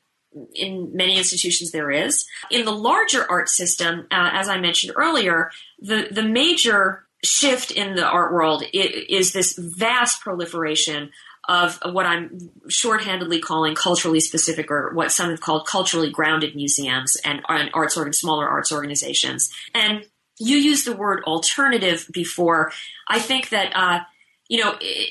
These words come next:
i-, in the early days, these were called, many of these places were called alternative institutions. But what, uh, what's happening now is that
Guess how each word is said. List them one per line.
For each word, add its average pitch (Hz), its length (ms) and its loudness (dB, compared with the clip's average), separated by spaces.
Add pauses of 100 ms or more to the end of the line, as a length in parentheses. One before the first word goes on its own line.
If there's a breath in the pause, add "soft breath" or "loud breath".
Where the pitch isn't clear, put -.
i-, - 180 -10 (160)
in 226 160 0
the 214 100 -2
early 269 280 2
days, 214 480 0
these 202 320 -4
were 202 160 -10
called, 269 540 0
many 214 180 -2
of 196 60 -8
these 196 180 -4
places 185 300 -2
were 165 100 -6
called 240 360 2
alternative 190 600 -2
institutions. 175 800 0 (340 loud breath)
But 202 260 0
what, 208 320 0
uh, 180 200 2 (260)
what's 190 340 0
happening 175 440 0
now 185 540 2
is 180 240 -2
that 170 320 0